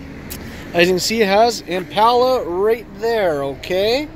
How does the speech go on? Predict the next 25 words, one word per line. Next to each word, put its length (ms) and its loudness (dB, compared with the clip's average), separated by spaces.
Pretty 180 4
cool. 360 6
Uh, 320 4
sixty 400 -6
forty 280 -4
split 360 -4
fold 400 2
seat. 320 -4
Right 240 6
over 220 6
here 440 -2
is 340 2
the 140 -4
additional 480 -2
battery 460 2
pack 360 -4
that 140 -4
is 160 -6
used 220 -8
for 100 -8
the 140 0
auto 280 4
stop 420 4
start 360 2
system, 460 -2